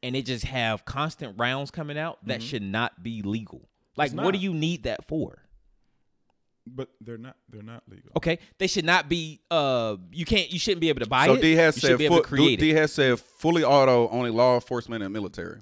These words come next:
Speaker 1: Okay.
Speaker 2: Right.
Speaker 1: So how other people, how do these people have it?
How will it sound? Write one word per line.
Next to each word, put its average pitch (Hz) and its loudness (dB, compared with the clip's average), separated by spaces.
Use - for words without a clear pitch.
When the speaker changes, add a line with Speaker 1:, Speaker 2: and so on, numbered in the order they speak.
Speaker 1:
Okay. 101 -4
Speaker 2:
Right. 85 -12
Speaker 1:
So 165 -2
how 160 6
other 143 2
people, 123 -10
how 156 -6
do 156 -12
these 143 -10
people 113 -16
have 90 -14
it? - -20